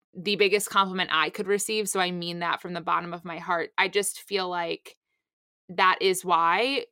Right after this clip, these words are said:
everything that you sit here and you say makes you one of the most influential women in the world right now. So thank you for all of these, like, nuggets of wisdom. I mean,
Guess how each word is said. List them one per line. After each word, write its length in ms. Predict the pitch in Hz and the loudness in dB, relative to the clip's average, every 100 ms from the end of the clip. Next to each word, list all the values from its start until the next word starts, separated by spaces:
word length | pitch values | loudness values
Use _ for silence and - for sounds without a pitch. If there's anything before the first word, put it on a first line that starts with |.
| _ - | _ 0
everything 420 | 202 190 208 226 | 2 2 0 -2
that 120 | 240 | -2
you 120 | 202 185 | -2 -4
sit 200 | - 185 | -4 -6
here 180 | 190 | -6
and 140 | 175 170 | -6 -8
you 80 | 175 | -8
say 600 | - 175 165 190 214 - _ _ | -2 0 2 2 0 -2 _ _
makes 440 | - 185 170 - - | -6 -2 -2 -4 -6
you 220 | 185 180 | -4 -6
one 220 | - 185 185 | -4 -2 0
of 180 | 175 | -2
the 120 | 156 170 | -4 -6
most 380 | 170 175 - | -6 -6 -8
influential 560 | - 180 170 170 160 180 | -8 -10 -8 -8 -8 -10
women 400 | 156 156 156 185 _ _ _ | -12 -14 -14 -18 _ _ _
in 120 | 185 170 | -12 -8
the 60 | |
world 200 | - 110 | -6 -6
right 140 | - - | -8 -10
now. 260 | 71 190 - | -10 -10 -14
So 340 | - 202 175 170 - | -8 -2 0 -2 -6
thank 220 | 175 - | -10 -8
you 300 | 165 165 220 - _ - _ | -6 -6 -8 -12 _ -20 _
for 200 | - 190 | -6 -2
all 220 | - 175 | 2 2
of 80 | 170 | 0
these, 200 | 196 185 | -4 -4
like, 220 | 180 - | -4 -4
nuggets 720 | 185 190 185 185 180 160 - | -4 0 0 0 -2 -2 -6
of 180 | 151 165 | -8 -8
wisdom. 600 | 165 156 - 104 151 208 _ _ _ _ _ _ _ _ | -8 -8 -8 -10 -10 -12 _ _ _ _ _ _ _ _
I 80 | - | -6
mean, 300 | 220 214 185 | -4 -4 -6